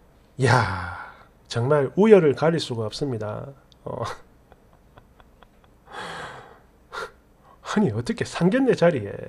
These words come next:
미리 말을 해도 안 될 거죠, 이거는.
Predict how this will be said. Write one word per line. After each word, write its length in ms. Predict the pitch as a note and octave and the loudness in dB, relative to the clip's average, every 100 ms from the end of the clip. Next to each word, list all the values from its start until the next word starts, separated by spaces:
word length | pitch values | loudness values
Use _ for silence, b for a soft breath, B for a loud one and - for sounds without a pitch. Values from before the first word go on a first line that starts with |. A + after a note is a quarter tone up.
| - _ _ _ _ _ _ _ - | -16 _ _ _ _ _ _ _ 6
미리 760 | C#4 E4 E3 G#2 A2+ A2 G#2 | 8 10 6 2 -8 -10 -8
말을 920 | A2 A2+ C3+ F#3 C4+ D4 C#3+ A2 A#2+ - | -2 4 6 8 6 4 2 0 -4 -8
해도 380 | - G4 G#4+ F#4+ | 2 6 6 4
안 220 | A#2 C3+ | 2 6
될 300 | F3 B3+ B3+ | 8 8 6
거죠, 260 | - F4 | 0 4
이거는. 680 | A3+ C#3+ B2+ G2+ A2 G#2+ G#2+ | 6 6 2 0 -4 -6 -10